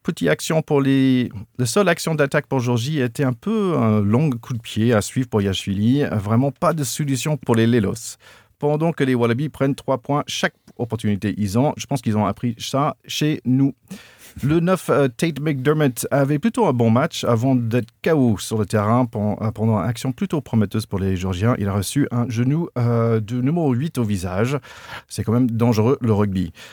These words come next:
Nick White, avec son joli moustache, va rentrer pour finir le match. Vingt et un à trois au mi-temps.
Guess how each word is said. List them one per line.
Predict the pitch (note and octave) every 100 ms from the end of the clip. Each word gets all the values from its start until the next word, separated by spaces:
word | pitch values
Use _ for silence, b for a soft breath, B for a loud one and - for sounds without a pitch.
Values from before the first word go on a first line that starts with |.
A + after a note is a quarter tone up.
| B
Nick | C3 D3
White, | C3+ D3+ -
avec | A#2+ A#2+
son | B2+
joli | A2 A#2+ A#2
moustache, | A#2 A2+ A2+ A2
va | G#2+
rentrer | G2+ - B2 C3 D#3+ - -
pour | C3 C3+
finir | - A#2 G#2+ F#2+
le |
match. | F2 D#2+ - -
Vingt | G#2+ A2+ A#2
et | A#2
un | A#2
à | - A2
trois | - B2
au | A#2
mi-temps. | A#2 A#2 A2+ C3 C#3 C#3+ C#3+